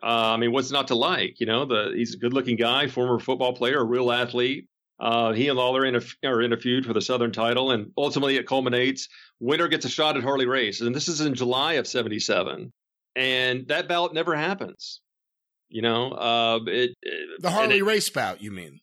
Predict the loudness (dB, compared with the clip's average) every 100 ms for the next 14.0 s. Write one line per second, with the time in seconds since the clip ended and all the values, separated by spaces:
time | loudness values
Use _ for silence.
0 | _ -2 0 2 0 2 2 2 0 0
1 | -2 -2 0 -2 0 0 2 0 0 2
2 | 2 0 -2 0 0 0 0 0 0 -4
3 | 0 0 0 0 -4 _ _ -20 _ -4
4 | 0 2 0 0 0 0 2 2 2 0
5 | 0 -4 -2 0 0 0 0 2 0 -2
6 | -10 -14 -4 0 2 0 0 0 0 -2
7 | -2 -6 -4 -2 -2 -4 -2 -2 0 -6
8 | -2 -2 0 -2 0 2 2 2 -2 -2
9 | -8 -18 -10 0 2 2 0 0 -2 -4
10 | -6 -4 0 2 0 0 0 2 2 2
11 | 0 0 0 0 0 2 2 2 2 2
12 | 2 2 0 2 2 2 -2 _ _ _
13 | -2 0 2 2 2 0 0 0 0